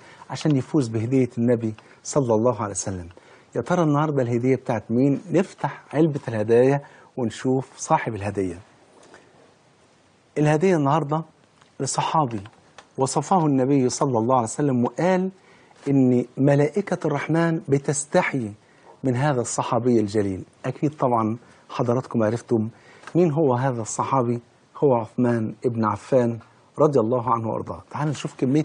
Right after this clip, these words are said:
الهدايا التي حصل عليها عثمان ابن عفان. أول هدية الحديث اللي رواه البخاري ومسلم، إن النبي صلى الله عليه وسلم كان طلع فوق جبل أحد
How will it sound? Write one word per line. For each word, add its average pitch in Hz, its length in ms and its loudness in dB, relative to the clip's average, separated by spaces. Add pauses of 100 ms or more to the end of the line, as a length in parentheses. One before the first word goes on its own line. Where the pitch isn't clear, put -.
الهدايا 143 480 0 (380)
التي 127 320 0
حصل 117 380 -2
عليها 117 440 0 (280)
عثمان 117 640 0
ابن 127 180 0
عفان. 90 340 -8 (600)
أول 190 220 4
هدية 127 360 -2 (460)
الحديث 139 460 -4
اللي 110 100 -2
رواه 123 120 4
البخاري 120 380 -2
ومسلم، 123 440 -2 (680)
إن 127 100 6
النبي 139 340 4
صلى 139 180 -4
الله 123 120 0
عليه 117 100 -2
وسلم 135 360 -2 (420)
كان 170 340 2 (140)
طلع 175 240 2 (120)
فوق 175 320 2
جبل 143 380 2
أحد 113 220 -4